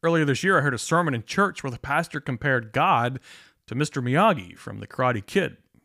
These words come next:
Quoted him, "I say, you do,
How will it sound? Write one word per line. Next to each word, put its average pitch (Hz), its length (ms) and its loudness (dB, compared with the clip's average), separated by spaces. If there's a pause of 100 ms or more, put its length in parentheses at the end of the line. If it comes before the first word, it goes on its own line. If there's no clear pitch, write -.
Quoted 147 340 0
him, - 180 -20 (320)
"I 170 160 0
say, 185 580 2 (340)
you 180 200 2
do, 170 540 2